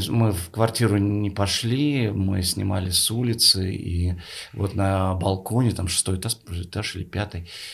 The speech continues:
а, стоят банки, подготовленные для консервации. Думаю, блин, вот это такие вот вещи, они прям,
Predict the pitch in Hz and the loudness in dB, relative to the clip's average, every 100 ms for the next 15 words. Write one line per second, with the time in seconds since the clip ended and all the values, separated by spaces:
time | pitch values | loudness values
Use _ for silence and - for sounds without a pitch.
0 | - - 92 87 87 92 98 90 87 113 | -12 -2 2 4 4 4 4 4 2 2
1 | - - 90 98 95 92 87 87 87 87 | 0 -4 -4 -2 0 2 2 2 2 0
2 | 85 92 - 98 95 92 - - 87 80 | 0 4 4 4 0 0 0 -2 -4 -2
3 | 90 90 95 95 87 82 - 95 - - | -2 -2 0 -2 -2 -4 -8 -14 -12 -12
4 | 95 95 95 110 117 - 87 87 95 87 | -10 -8 -8 -6 -6 -4 -4 -4 -6 -8